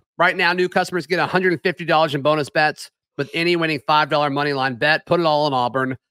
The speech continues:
Let's go. Visit fanduel dot com slash locked on to kick off your sports winnings. FanDuel, the official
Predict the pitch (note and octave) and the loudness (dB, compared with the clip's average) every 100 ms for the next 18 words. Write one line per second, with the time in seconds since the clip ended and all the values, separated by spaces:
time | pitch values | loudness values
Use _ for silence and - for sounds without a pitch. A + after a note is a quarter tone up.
0 | _ D3 C#3+ - A#2 B2 E3 E3 F3 F#3+ | _ -2 -2 -2 -2 -2 -2 -2 2 2
1 | G#3 G3 F#3 E3+ F3 F3 E3 E3+ D#3+ - | 2 2 2 2 0 0 0 0 0 0
2 | D#3 C#3+ - D#3+ E3 E3 - B2+ - G3 | 0 0 0 0 0 -2 -8 -10 -4 -2
3 | F3 D#3 D3+ - _ _ _ D#3 D#3 - | 2 2 2 -4 _ _ _ -4 -2 -2
4 | D3 A2+ - F3+ F3+ - D#3+ E3 D#3+ D#3 | -4 -2 -2 0 0 -4 -4 -4 -2 -4
5 | D3+ A#2+ D#3+ - E3+ D3+ | -4 -4 -4 -2 -2 -4